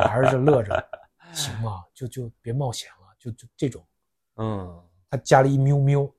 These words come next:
Speaker 2: OK。
Speaker 1: 我不知道他为什么要加点同性恋元素，那后面他也经常加。
Speaker 2: OK。
Speaker 1: 但可能就是为了，就是说我在主流的这个话语的这个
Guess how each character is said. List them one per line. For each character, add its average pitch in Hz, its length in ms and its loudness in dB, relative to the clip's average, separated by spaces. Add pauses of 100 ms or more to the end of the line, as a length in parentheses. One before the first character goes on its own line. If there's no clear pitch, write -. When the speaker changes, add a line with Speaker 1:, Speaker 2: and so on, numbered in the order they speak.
(120)
Speaker 2:
OK。 139 280 -4
Speaker 1:
我 135 140 6
不 196 220 6
知 196 200 4
道 185 160 12
他 156 160 4
为 185 160 10
什 147 120 2
么 151 40 6
要 139 100 4
加 - 200 6
点 156 160 12
同 165 160 2
性 214 140 2
恋 185 160 6
元 151 180 4
素， 180 180 4 (220)
那 - 80 2
后 269 140 10
面 180 120 8
他 175 140 10
也 147 80 12
经 175 160 6
常 139 180 -2
加。 123 220 0 (220)
Speaker 2:
OK。 101 280 -6
Speaker 1:
但 165 160 6
可 - 200 -6
能 123 200 -4
就 160 120 -2
是 151 100 -4
为 156 160 4
了， 117 140 -4
就 - 60 -20
是 - 180 -14
说 131 100 -6
我 110 160 -10
在 135 100 0
主 - 260 -14
流 92 140 -10
的 131 100 0
这 139 120 2
个 123 160 0
话 - 300 -2
语 92 120 -12
的 107 100 -12
这 127 120 -4
个 113 180 -8